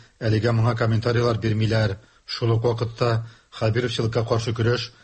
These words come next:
кызганнан-кыза бара. Бердәм Русиянең Башкортстан бүлекчәсе тагын бер кешене әгъзалыктан чыгару һәм Дәүләт Думасыннан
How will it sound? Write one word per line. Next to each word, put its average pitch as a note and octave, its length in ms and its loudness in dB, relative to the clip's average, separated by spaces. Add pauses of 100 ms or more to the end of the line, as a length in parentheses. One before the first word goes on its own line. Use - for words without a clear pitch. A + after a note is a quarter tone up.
(100)
кызганнан-кыза A2+ 720 -2
бара. A2 460 0 (300)
Бердәм A2+ 340 0
Русиянең A2+ 500 0 (300)
Башкортстан A2+ 480 -2
бүлекчәсе A#2 640 0 (340)
тагын A#2 300 0
бер A#2 140 0
кешене A2+ 480 -2 (260)
әгъзалыктан A2+ 540 0
чыгару A#2 600 0 (340)
һәм A2+ 140 0
Дәүләт A2+ 240 2
Думасыннан A#2+ 560 -2